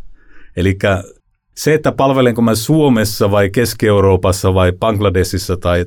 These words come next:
Thaimaassa ja missä kaikkialla on ollut, niin, niin siinä vähän maisemat vaihtuu, mutta se perus, perusjuttu, peruskutsumus julistaa evankeliumia, olla Kristuksen todistaja, niin, niin se on, se on sama. Ja tärkeää on lähtijälle niin kuin huomioida se, että,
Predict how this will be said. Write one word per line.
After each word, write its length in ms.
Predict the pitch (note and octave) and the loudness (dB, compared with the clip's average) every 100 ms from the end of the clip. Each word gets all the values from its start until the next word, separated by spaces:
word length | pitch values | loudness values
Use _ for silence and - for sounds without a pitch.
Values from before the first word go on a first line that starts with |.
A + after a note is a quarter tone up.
| - | -2
Thaimaassa 640 | G#2+ G2+ F#2+ F2 - F2 | 0 0 0 -2 -6 -6
ja 120 | E2+ | -4
missä 240 | E2+ - F#2+ | -6 -6 -2
kaikkialla 460 | F2+ F2 F2+ E2 | -2 -2 -2 -2
on 120 | E2+ | 0
ollut, 400 | F#2+ A2 F#2+ E2+ | 0 0 0 0
niin, 180 | E2+ E2 - _ _ - | 0 -2 -6 _ _ -6
niin 100 | G2 | -4
siinä 220 | F#2 A#2+ | 0 0
vähän 200 | A2 A#2+ | 2 0
maisemat 500 | C3 D#3 C#3+ A#2 G#2+ | 0 0 0 0 0
vaihtuu, 480 | C3 C#3 B2 - A2 | 0 0 0 -2 -2
mutta 260 | G2 F#2+ G#2 | 0 -2 -4
se 120 | G2 | -4
perus, 580 | F2+ B2+ A2+ F2 - - _ _ _ _ - | -2 0 0 -2 -6 -16 _ _ _ _ -2
perusjuttu, 760 | B2 G#2+ F#2 A2 A2 G#2+ F#2 - _ _ | 0 0 0 -2 -4 -6 -8 -8 _ _
peruskutsumus 1080 | A#2 G#2+ F#2 - A#2 A2 G2+ F2+ F2+ - - - | 0 0 -2 -2 -4 -2 0 0 0 -4 -10 -6
julistaa 500 | G#2 F#2+ - F2 F#2 | -2 -2 -2 -2 0
evankeliumia, 760 | F#2+ F2+ D#2+ E2 D#2+ D#2+ D#2 - _ _ - | 2 0 0 -2 -2 -2 -4 -6 _ _ -6
olla 220 | F#2 F#2 | 0 0
Kristuksen 600 | F2+ G2 F#2+ F#2+ - F#2 | 0 -2 -2 -4 -4 -2
todistaja, 600 | G2+ G2+ F#2 - E2+ D#2+ | 0 0 0 -2 -2 -2
niin, 300 | D#2+ E2 E2 F#2+ - | -2 -4 -6 -10 -6
niin 140 | F#2+ | -4
se 120 | F2 | 0
on, 220 | A2 F2+ E2+ _ _ - | 0 0 -4 _ _ -8
se 120 | - | -2
on 120 | A2 | 0
sama. 440 | E2+ G2 E2+ C2+ - _ _ _ | 2 0 0 -2 -8 _ _ _
Ja 80 | G2+ | -4
tärkeää 420 | - - D3 C#3 | -2 -2 0 2
on 80 | B2 | 4
lähtijälle 500 | C3 A2+ B2 A2 G#2 | 2 0 0 2 2
niin 120 | G2+ F#2 | 0 0
kuin 140 | A2+ | 2
huomioida 420 | B2+ A2 G2+ F#2+ | 2 2 4 2
se, 260 | F#2 A#2+ A2 | 2 0 0
että, 380 | G#2 G2+ F2+ | 0 0 0